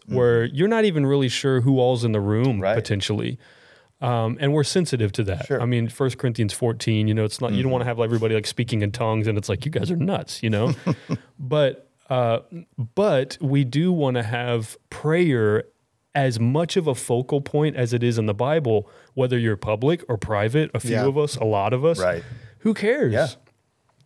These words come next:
Speaker 2: The point is we're seeking God wholeheartedly, and prayer is so important to the Lord. So we've gotta find a way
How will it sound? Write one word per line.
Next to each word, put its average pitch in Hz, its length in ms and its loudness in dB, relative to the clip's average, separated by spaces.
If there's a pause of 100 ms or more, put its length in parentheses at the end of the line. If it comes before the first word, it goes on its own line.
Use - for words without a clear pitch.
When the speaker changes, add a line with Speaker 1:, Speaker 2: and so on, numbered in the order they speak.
(100)
Speaker 2:
The 127 160 -2
point 180 340 0
is 117 300 2
we're 113 160 2
seeking 143 500 0
God 117 260 0
wholeheartedly, 107 920 2
and 110 200 0
prayer 135 280 0
is 110 100 -2
so 120 140 -2
important 110 360 -2
to 110 60 -2
the 101 80 -2
Lord. 113 260 0
So 123 140 -2
we've 139 200 0
gotta 190 260 2
find 135 300 0
a 113 40 4
way 113 480 0